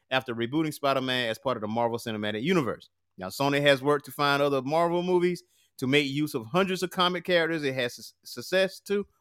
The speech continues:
I'm sorry, access to. Venom starring Tom Hardy at, was the beginning of this quest in twenty eighteen. Then you got Morbius, which nobody liked. So, uh, <laughs> you got that. So now the current slate of movies for Sony is Kraven the Hunter, which I'm a little leery about, Madam Web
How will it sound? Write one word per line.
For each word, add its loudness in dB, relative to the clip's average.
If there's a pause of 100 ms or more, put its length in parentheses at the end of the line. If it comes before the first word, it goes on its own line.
I'm 0
sorry, -2 (100)
access 2
to. -6 (380)
Venom 4
starring 2
Tom -2
Hardy 2
at, -6
was 0
the -14
beginning -2
of -4
this -8
quest 0
in -8
twenty -8
eighteen. -4 (340)
Then -2
you 0
got 6
Morbius, 4
which -10
nobody 6
liked. -10 (340)
So, 6
uh, 4 (180)
<laughs> -6
you -4
got 6
that. 6
So 2 (100)
now 2
the 0
current 2
slate -2
of -2
movies 0
for -4
Sony -2
is -2
Kraven -2
the -6
Hunter, 2 (160)
which -6
I'm -8 (160)
a -14
little -4
leery 6
about, 4 (320)
Madam 2
Web 6